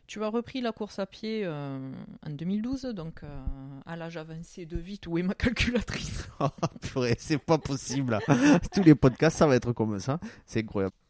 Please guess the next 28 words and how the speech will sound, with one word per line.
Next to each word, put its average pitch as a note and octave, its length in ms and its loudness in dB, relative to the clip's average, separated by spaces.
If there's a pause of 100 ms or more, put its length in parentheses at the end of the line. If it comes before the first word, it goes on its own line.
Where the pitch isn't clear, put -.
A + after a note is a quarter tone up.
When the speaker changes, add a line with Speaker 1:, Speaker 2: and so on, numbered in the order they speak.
(140)
Speaker 1:
Tu G3+ 100 0
as F#3+ 60 4
recommencé F#3+ 500 0
à F3 60 -2
courir F3+ 340 -2
à D3 80 -2
partir - 460 -10
de C#3 260 -6
trente-six F3 540 -6
ans, D#4 200 -4
donc, G#3+ 280 -4
euh, F3 100 0
Speaker 2:
Pff, E3+ 100 4
Speaker 1:
lorsque, G3 220 2
Speaker 2:
ce G#3+ 60 2 (100)
calcul D#3+ 300 6
de C3 120 4
tête F#3+ 320 8
qu'il - 160 -2
faut - 160 -8
plus. - 200 4
Speaker 1:
lorsque C4 360 10
nous A#3 240 8
étions G#3+ 320 2
en F#3+ 140 0
vacances, G3+ 460 0
euh, D3 200 -6 (340)
voilà, E3 340 -6